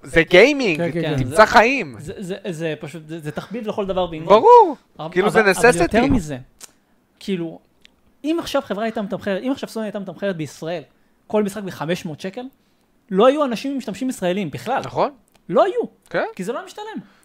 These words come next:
Speaker 3: כולם היו פותחים אמריקאי, או, או
Speaker 2: הבנתי
Speaker 3: אירופאי,
Speaker 2: מה שאתם
Speaker 3: או
Speaker 2: אומרים,
Speaker 3: זה.
Speaker 2: ה-, ה-, ה-, הקהל ידבר.
Speaker 3: בדיוק,
Speaker 2: הבנתי,
Speaker 3: הקהל
Speaker 2: אבל
Speaker 3: ידבר.
Speaker 2: אבל,
Speaker 3: ואני
Speaker 2: אה,
Speaker 3: מעדיף לתת לקהל לדבר, מאשר שמישהו י-, י-, יכ-, כאילו, יכפה על
Speaker 2: יכפה
Speaker 3: חברה
Speaker 2: על
Speaker 3: לבוא
Speaker 2: חברה.
Speaker 3: ול-, ל-, להוריד את המחירים שלה רק כי
Speaker 1: כן.
Speaker 3: נתבעה.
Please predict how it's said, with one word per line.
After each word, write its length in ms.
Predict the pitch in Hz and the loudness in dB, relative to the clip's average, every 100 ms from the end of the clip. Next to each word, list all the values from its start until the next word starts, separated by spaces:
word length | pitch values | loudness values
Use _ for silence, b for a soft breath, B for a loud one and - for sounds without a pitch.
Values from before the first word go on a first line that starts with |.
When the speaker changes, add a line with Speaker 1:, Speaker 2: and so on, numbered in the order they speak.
| _ - | _ 2
Speaker 3:
כולם 200 | 269 339 | 4 6
היו 120 | 277 | 2
פותחים 200 | 240 254 | -2 -2
אמריקאי, 600 | 208 185 175 131 143 160 | 0 -2 -4 -8 -8 -6
או, 60 | |
או 320 | 175 175 165 214 | -2 0 0 0
Speaker 2:
הבנתי 140 | 226 294 | 2 2
Speaker 3:
אירופאי, 200 | 302 240 | 2 2
Speaker 2:
מה 120 | 202 | 2
שאתם 140 | 156 | 2
Speaker 3:
או 40 | 175 | 2
Speaker 2:
אומרים, 220 | 160 156 | 2 0
Speaker 3:
זה. 60 | |
Speaker 2:
ה-, 40 | 160 | 0
ה-, 440 | 185 156 160 175 | 0 0 0 0
ה-, 20 | 160 - | -6 -8
הקהל 400 | 170 - 180 214 | -8 0 4 4
ידבר. 400 | 214 175 175 151 113 - | 2 -2 -2 -4 -6 -16
Speaker 3:
בדיוק, 140 | 202 190 | -6 -2
Speaker 2:
הבנתי, 260 | 190 165 | -2 -4
Speaker 3:
הקהל 140 | 139 185 | -4 -4
Speaker 2:
אבל 60 | 269 | -4
Speaker 3:
ידבר. 300 | 220 214 190 131 _ _ _ | -6 -6 -8 -10 _ _ _
Speaker 2:
אבל, 160 | 135 143 | -12 -6
Speaker 3:
ואני 120 | 196 | -6
Speaker 2:
אה, 60 | 190 | -6
Speaker 3:
מעדיף 320 | 175 170 294 | -8 -6 -8
לתת 220 | 240 294 294 | -8 -10 -10
לקהל 380 | 214 180 208 | -10 -8 -8
לדבר, 400 | 247 220 214 403 262 | -8 -10 -10 -10 -10
מאשר 180 | 180 190 | -10 -8
שמישהו 480 | 196 233 277 220 - | -8 -8 -12 -14 -12
י-, 200 | 208 208 | -12 -10
י-, 340 | 233 190 185 165 | -4 -4 -4 -6
יכ-, 160 | 123 - _ _ - | -12 -16 _ _ -18
כאילו, 220 | 170 160 | -14 -12
יכפה 280 | - - 294 | -14 -6 -6
על 60 | |
Speaker 2:
יכפה 140 | 311 262 | -4 -6
Speaker 3:
חברה 160 | 403 | -2
Speaker 2:
על 80 | 339 147 | 0 2
Speaker 3:
לבוא 160 | 247 | 0
Speaker 2:
חברה. 140 | 247 294 | -2 -4
Speaker 3:
ול-, 160 | 277 277 - _ | -6 -10 -18 _
ל-, 100 | 208 185 185 180 175 175 180 | -16 -14 -14 -14 -14 -14 -14
להוריד 220 | 175 214 | -12 -12
את 60 | 226 | -12
המחירים 260 | 196 262 | -14 -18
שלה 120 | - 170 | -14 -12
רק 140 | 180 | -12
כי 280 | 202 170 165 | -12 -14 -12
Speaker 1:
כן. 220 | - 147 175 | -8 -8 -10
Speaker 3:
נתבעה. 380 | 165 - 156 143 | -18 -16 -14 -14